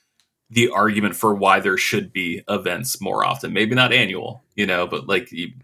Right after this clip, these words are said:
fi-, find a story that you can really commit to and, and you believe in, 'cause it feels like everyone working on this book believed in this story.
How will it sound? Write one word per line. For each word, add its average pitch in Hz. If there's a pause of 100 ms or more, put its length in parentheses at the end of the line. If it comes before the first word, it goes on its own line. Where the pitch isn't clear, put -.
(140)
fi-, -
find 107
a 107
story 92
that -
you 92
can 90
really 90
commit 90
to -
and, -
and 92
you 92
believe 85
in, 82
'cause -
it 98
feels 147
like 98
everyone 98
working 90
on 82
this 85
book -
believed -
in -
this -
story. -